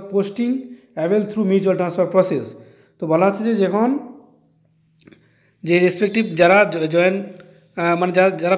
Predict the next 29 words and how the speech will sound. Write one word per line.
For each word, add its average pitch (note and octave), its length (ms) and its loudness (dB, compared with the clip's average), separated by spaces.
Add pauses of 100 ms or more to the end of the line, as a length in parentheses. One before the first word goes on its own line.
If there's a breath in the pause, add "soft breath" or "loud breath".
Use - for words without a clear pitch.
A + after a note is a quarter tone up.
পেয়েছেন G3+ 360 6
রেকম-, G3 200 -2
আহ, F3 200 0
অর্ডার F#3+ 180 2
কপি G#3 200 0
পেয়েছেন, G#3 260 2
ই, F3+ 240 -4
আহ, D#3 240 -4
ওয়েস্ট F3 180 -4
বেঙ্গল G3+ 240 -2
থেকে G3 120 -2 (160)
স্কুল A3 160 -6
সার্ভিস G#3 200 0
কমিশন G3+ 280 -2
থেকে, A3 160 0 (580 loud breath)
তাদেরকে G3+ 420 0 (540)
ওই E3 140 -6
নির্দিষ্ট F#3 320 -6
স্থানে G3 240 0
জয়েন F3 200 0
করার F3+ 220 0
জন্য, F#3+ 160 -2 (920)
আহ, D#3 240 -4 (300)
অ্যাভেল F3+ 220 -2
করা F#3+ 120 2
হচ্ছে G#3 140 -2 (200)
মিউচুয়াল F#3+ 260 -2
ট্রান্সফার F3+ 320 -4
প্রসেস। D3+ 280 0